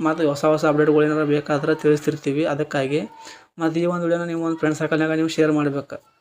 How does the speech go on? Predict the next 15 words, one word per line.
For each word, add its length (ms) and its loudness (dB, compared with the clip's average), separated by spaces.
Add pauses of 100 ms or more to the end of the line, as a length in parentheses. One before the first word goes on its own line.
(360)
So 120 0
ಫ್ರೆಂಡ್ಸ್, 240 2
ಹೆಲ್ಪ್‌ಫುಲ್ 380 4
ಆಗುವಂಥ 280 4
ಕಂಟೆಂಟ್ 480 0
ಐತಿ. 260 0
ಗ್ರೀನ್ 420 -4
ಸ್ಕ್ರೀನ್ 260 -4
ಅನ್ನೋ 180 0
ಒಂದು 120 0
ಫ್ಯೂಚರ್ನ 380 0
ಇಟ್ಕೊಂಡ್ಬಿಟ್ಟು 460 0
ಯಾರೆಲ್ಲ 280 2
ವಿಡಿಯೋ 240 4
ಮಾಡತ್ತಿರಲಿ, 680 -2